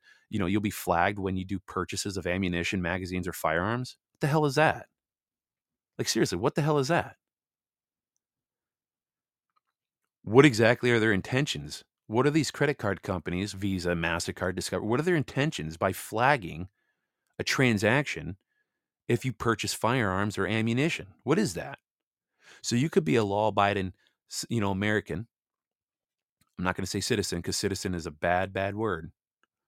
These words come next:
But you could be a law-abiding American, have a complete clean background, no priors, no anything, but yet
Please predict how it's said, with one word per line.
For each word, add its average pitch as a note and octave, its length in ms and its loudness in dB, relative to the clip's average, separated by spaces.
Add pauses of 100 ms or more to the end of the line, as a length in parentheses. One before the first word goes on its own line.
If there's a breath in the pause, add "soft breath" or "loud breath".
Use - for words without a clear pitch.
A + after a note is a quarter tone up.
(1600)
But G2+ 180 -2
you C#3 80 2
could D#3 160 0
be C3 120 2
a G#2 80 4
law-abiding G2 600 4
American, F#2 640 -4 (840)
have G2 160 -2
a - 40 -14
complete B2+ 480 -2 (140)
clean C3 300 0
background, F#2+ 600 -2 (420)
no G#2 200 2
priors, F#2 480 -2
no G2+ 180 -2
anything, F2+ 500 -4 (340 soft breath)
but G2+ 140 0
yet G2+ 260 4